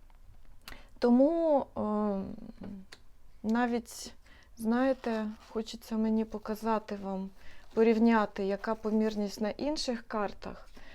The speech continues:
Але я думаю, що ви і без мене це знаєте. Вибачайте. Ось, ось помірність. Дивіться, яка помірність тут, яка помірність тут. Бачите різницю?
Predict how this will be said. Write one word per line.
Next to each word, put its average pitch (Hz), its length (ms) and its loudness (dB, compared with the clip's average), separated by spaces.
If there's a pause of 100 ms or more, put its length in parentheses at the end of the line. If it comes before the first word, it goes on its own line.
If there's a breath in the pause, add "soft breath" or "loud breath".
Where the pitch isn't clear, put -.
(240 loud breath)
Але 226 220 -2
я 247 80 2
думаю, 247 460 4
що 233 260 -4
ви 226 500 0
і 214 280 -4
без 214 220 -2
мене 214 320 0
це 190 200 -10
знаєте. 196 600 -4
Вибачайте. 277 460 0 (1200)
Ось, 233 420 4 (180)
ось 247 220 6
помірність. 196 600 -2
Дивіться, 233 460 0
яка 214 300 2
помірність 240 640 0
тут, - 300 -4 (1040 loud breath)
яка 240 280 4
помірність 226 680 0
тут. 180 240 -8
Бачите 254 460 -2
різницю? 202 680 -4